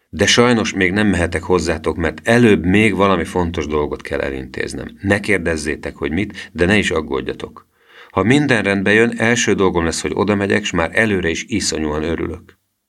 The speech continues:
Az a fiú, aki a levelet viszi, barátom,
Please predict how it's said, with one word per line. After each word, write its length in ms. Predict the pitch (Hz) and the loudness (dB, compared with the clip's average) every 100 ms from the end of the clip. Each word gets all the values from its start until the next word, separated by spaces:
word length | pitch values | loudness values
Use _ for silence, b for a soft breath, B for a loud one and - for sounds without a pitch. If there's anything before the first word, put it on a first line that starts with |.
| _ | _
Az 180 | - 113 | 0 2
a 80 | 110 | 2
fiú, 260 | 113 113 | 4 4
aki 200 | 101 - | 4 2
a 40 | 92 | 0
levelet 380 | 92 85 82 80 | 2 0 0 -2
viszi, 240 | 87 87 | -2 0
barátom, 680 | 78 82 85 87 104 117 | 0 0 0 -4 -6 -6